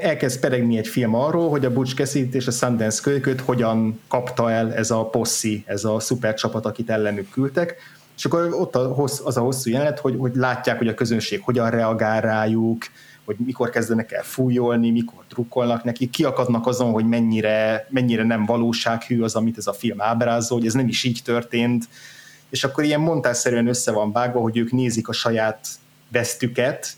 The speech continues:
így a filmen, miközben a, a nő ilyen szomorúan nézi őket, és aztán így el-, elvonul a, a pályaudvarra. És tök fura nekem, hogy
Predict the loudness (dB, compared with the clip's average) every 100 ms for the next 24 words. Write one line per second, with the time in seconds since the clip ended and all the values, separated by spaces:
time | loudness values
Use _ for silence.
0 | -10 -10 -4 0 2 2 0 0 0 0
1 | 0 0 0 0 2 2 0 0 0 2
2 | 2 2 0 0 -2 -2 0 0 0 -2
3 | -4 -4 -4 -4 -6 -6 -8 -8 -10 -10
4 | -6 -6 -4 -4 -2 -2 -2 -4 -8 -4
5 | -4 -4 -6 -6 -4 -4 -4 -6 -4 -4
6 | -2 -6 -10 -20 -20 _ -4 -2 -4 -2
7 | 0 2 2 2 2 2 0